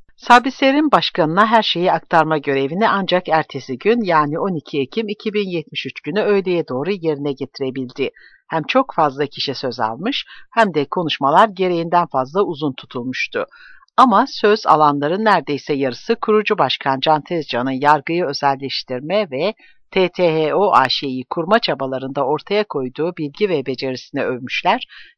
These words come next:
yeni yönetim kurulu seçiminde adaylık önerilerini geri çevirmesini üzüntüyle karşıladıklarını belirtmişlerdi. Bu arada kurucu başkanın evinde ünlü bir sanığın yakalanmasının kusursuz biçimde hazırlanmış bir tuzak olabileceği konusunda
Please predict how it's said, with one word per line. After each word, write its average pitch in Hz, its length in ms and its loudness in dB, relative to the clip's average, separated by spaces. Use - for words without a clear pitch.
yeni 240 220 4
yönetim 180 440 0
kurulu 135 320 -4
seçiminde 135 560 -4
adaylık 156 460 0
önerilerini 131 640 -4
geri 214 260 4
çevirmesini 139 720 -2
üzüntüyle 220 640 -2
karşıladıklarını 180 960 -2
belirtmişlerdi. 127 960 -4
Bu 302 120 8
arada 160 340 6
kurucu 214 400 0
başkanın 151 460 0
evinde 147 420 0
ünlü 220 300 0
bir 156 120 0
sanığın 143 460 -2
yakalanmasının 139 800 -2
kusursuz 226 560 -4
biçimde 156 360 -4
hazırlanmış 143 720 -2
bir 143 120 -2
tuzak 190 400 -2
olabileceği 131 640 -4
konusunda 151 640 -4